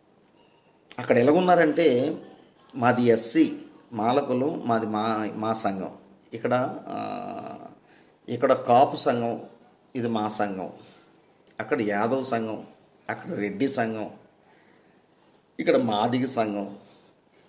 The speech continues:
వీళ్ళు పనిచేసుకుంటున్నారండి. ఇది మా సంఘం, ఈ గ్రామం అంతా మాదిగోళ్ళు ఉంటారు, ఈ మాదిగ-, ఈ మా-, ఈ మార్గంలో ఎస్సీ వాళ్ళు ఉంటారు,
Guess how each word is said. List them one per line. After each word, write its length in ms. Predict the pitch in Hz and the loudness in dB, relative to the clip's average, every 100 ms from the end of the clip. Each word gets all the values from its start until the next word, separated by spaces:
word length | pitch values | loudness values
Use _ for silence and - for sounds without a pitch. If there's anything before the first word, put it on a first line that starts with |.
| - | 0
వీళ్ళు 500 | 143 151 147 - - | 4 8 6 6 2
పనిచేసుకుంటున్నారండి. 1000 | 123 151 226 - 185 156 165 120 95 78 - | 2 2 0 0 0 -2 -2 -4 -6 -10 -10
ఇది 160 | 98 101 | -6 -4
మా 220 | 101 110 | -4 -2
సంఘం, 380 | 123 123 123 143 | 0 0 0 0
ఈ 120 | 143 | 0
గ్రామం 400 | 101 110 120 135 | 0 0 -2 -2
అంతా 320 | 127 127 151 | -4 -2 -2
మాదిగోళ్ళు 540 | 139 113 113 117 120 104 | -2 -2 -2 0 0 0
ఉంటారు, 220 | 101 104 | -4 -4
ఈ 120 | 120 | -4
మాదిగ-, 480 | 107 107 117 113 110 | -4 -4 -4 -4 -6
ఈ 140 | 107 | -6
మా-, 200 | 107 110 | -4 -6
ఈ 180 | 95 117 | -4 -4
మార్గంలో 760 | 113 117 120 127 127 120 - - | -2 -2 -2 -4 0 0 0 -4
ఎస్సీ 260 | - - 117 | -4 0 0
వాళ్ళు 220 | 117 107 | 0 -2
ఉంటారు, 320 | 104 104 107 | -4 -6 -10